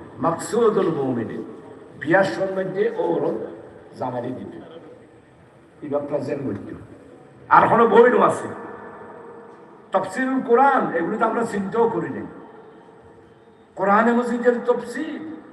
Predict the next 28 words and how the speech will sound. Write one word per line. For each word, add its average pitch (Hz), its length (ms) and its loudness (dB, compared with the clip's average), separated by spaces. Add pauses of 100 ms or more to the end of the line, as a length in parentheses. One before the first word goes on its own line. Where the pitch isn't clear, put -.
(340)
আমরা 202 300 0
যারা 214 180 2
ইসলামী 190 400 -2
ছাত্র - 380 -6
সংঘ 147 360 -6
করতাম, 113 340 -6
এখন 151 280 -4
যেটা 143 320 -6 (260)
শিবির, 117 580 -10 (520)
এবার 143 220 -2
আগে 143 180 0
ইসলামী 147 360 -6
ছাত্র 147 360 -6
সংঘ 107 300 -12
আছে, 87 220 -8 (800)
আমরা 151 280 -2
যারা 156 160 -2
ছাত্র 147 360 -6
সংঘ 110 300 -8
করতাম, 104 300 -8 (360)
এরাই 160 320 4
কলাউজানত 135 760 2
ক্লাস 120 280 -2
টেনের 131 300 0
বছরও 127 320 -4
তো 120 120 -4
আসছি, - 320 -8 (520)
এরে 107 420 -6